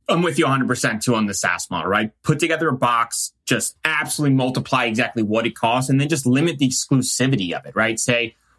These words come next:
"We only have a thousand boxes. We've got these genetics from Humboldt that haven't been seen since some outrageous date.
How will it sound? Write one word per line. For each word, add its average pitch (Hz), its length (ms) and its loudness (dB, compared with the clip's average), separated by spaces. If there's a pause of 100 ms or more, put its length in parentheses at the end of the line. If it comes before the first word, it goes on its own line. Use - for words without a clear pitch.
"We 123 100 4
only 143 220 2
have 135 280 0
a 117 60 -2
thousand 139 500 2
boxes. 123 580 0
We've 117 140 0
got 107 220 0
these 107 160 0
genetics 117 460 0
from 113 260 0
Humboldt 117 580 0
that 104 180 0
haven't 110 240 0
been 107 140 0
seen 113 460 0
since 101 400 -4
some 107 460 -2 (140)
outrageous 120 680 0
date. 113 400 -2